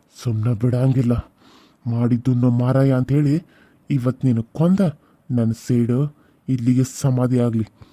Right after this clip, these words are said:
ಹ್ಮ್. ಮಕ್ಕೊಂಡಾಳ ಹೆಂಗ್ ನೋಡು, ಮಕ್ಕೊಂಡಾಳ.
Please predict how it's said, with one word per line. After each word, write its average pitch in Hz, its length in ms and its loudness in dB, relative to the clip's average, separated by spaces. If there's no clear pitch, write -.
ಹ್ಮ್. 131 420 0
ಮಕ್ಕೊಂಡಾಳ 127 600 -4
ಹೆಂಗ್ 131 200 -2
ನೋಡು, 127 140 -4
ಮಕ್ಕೊಂಡಾಳ. 131 600 -4